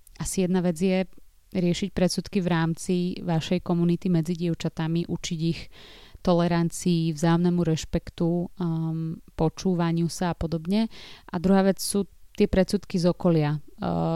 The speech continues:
ktoré teda môžu nejakým spôsobom sa objaviť a, a ktoré asi, e, ne-, neviete nejako ovplyvniť. Tak by ma zaujímalo, že či s týmto máte nejakú skúsenosť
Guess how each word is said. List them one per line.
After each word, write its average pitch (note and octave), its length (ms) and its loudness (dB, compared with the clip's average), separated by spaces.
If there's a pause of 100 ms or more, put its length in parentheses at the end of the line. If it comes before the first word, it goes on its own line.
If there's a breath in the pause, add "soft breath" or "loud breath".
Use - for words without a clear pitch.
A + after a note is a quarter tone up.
ktoré E3 480 -4
teda E3+ 240 -4
môžu E3+ 560 2 (320)
nejakým E3+ 320 -4
spôsobom E3 720 -2
sa F3+ 200 -2
objaviť E3+ 560 -2 (720 loud breath)
a, D#3+ 440 -2
a D#3+ 280 -8
ktoré F3 280 0
asi, F3 400 -2
e, - 400 -12 (320)
ne-, E3+ 440 -2
neviete F3 440 0
nejako F3 520 0
ovplyvniť. D#3 760 -4
Tak - 240 -8
by F#3 120 -2
ma G3+ 120 4
zaujímalo, F#3+ 380 2
že F3+ 100 -2
či G#3+ 120 0
s - 120 -12
týmto F#3 320 0
máte E3+ 240 -2
nejakú F3+ 240 -2
skúsenosť F#3+ 640 -2